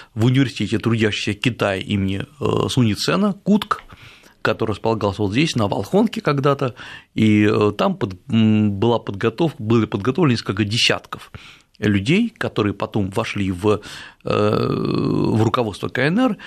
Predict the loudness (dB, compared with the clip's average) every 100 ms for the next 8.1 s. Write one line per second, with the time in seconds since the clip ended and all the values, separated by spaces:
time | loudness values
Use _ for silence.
0 | -18 _ 2 4 4 2 -2 -4 -2 0
1 | 2 2 2 0 0 -2 -2 0 2 2
2 | 0 -2 -2 2 2 0 -2 0 0 0
3 | 0 0 2 2 0 -6 -20 -4 0 0
4 | 2 0 0 2 2 2 0 0 0 -2
5 | -2 0 2 4 4 2 2 2 2 2
6 | 0 0 0 -2 -2 -2 0 -2 0 0
7 | 0 0 -2 -2 -4 2 2 2 0 0